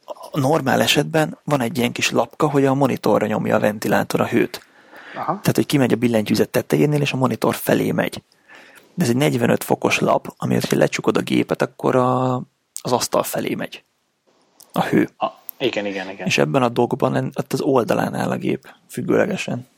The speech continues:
Speaker 2: Aha.
Speaker 1: Emiatt aztán
Speaker 2: Jobban szellőzik, mint az asztalon lenne becsukva.
Speaker 1: Szerintem jobban szellőzik, mint az asztalon becsukva, de nem tudom, hogy jobban melegszik-e, mert nem,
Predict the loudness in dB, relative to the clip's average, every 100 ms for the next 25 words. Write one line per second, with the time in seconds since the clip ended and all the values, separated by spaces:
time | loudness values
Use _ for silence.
0 | -8 -8 -8 -10 -8 -6 -6 -8 _ -4
1 | 0 0 0 0 -2 -2 -6 -2 0 2
2 | 0 0 2 2 0 -4 -4 -4 -4 -4
3 | -6 -4 -6 -6 -8 -6 -8 -10 -8 0
4 | 0 0 0 2 2 0 -6 -6 -4 -4
5 | -4 -4 -4 -2 0 2 2 0 2 2
6 | 2 2 0 0 0 0 2 2 0 -2
7 | -4 -2 0 0 -2 -4